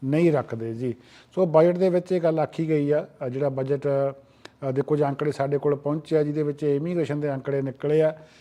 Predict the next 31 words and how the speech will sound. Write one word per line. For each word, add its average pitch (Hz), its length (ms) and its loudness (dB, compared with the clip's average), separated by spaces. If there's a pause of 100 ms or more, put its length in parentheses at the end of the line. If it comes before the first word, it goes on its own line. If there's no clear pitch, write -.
(500)
ਅ, - 20 4
ਕਿ 196 640 4
ਜਿਸ 147 240 -2
ਤਰੀਕੇ 185 380 0
ਦੇ 185 120 0
ਨਾਲ 143 380 2
ਸਿਸਟਮ 151 420 -4
ਪਹਿਲਾਂ 170 360 0
ਕੰਮ 156 240 -2
ਕਰਦਾ 135 380 -2
ਸੀ, 143 160 -4
ਪਿਛਲੇ 143 380 -4
ਸਾਲਾਂ 139 320 -2
ਵਿੱਚ 139 140 -8
ਕੰਮ 131 280 -6
ਕਰਦਾ 123 380 -4
ਸੀਗਾ, 156 400 -2 (340)
ਉਹਨੂੰ 196 300 0
ਹੁਣ 143 340 -2 (120)
ਅੱਜ 156 120 -2
ਦੇ 170 140 0
ਸਮੇਂ 143 280 -2
ਚਲਾਉਣਾ 139 320 -2
ਔਖਾ 147 460 0
ਹੋ 147 120 2
ਗਿਆ 160 400 4
ਆ, 160 40 -10 (480)
ਕਿਉਂਕਿ 185 520 4
ਕੈਨੇਡਾ 151 420 0
ਦੇ 151 120 2
ਵਿੱਚ 156 560 0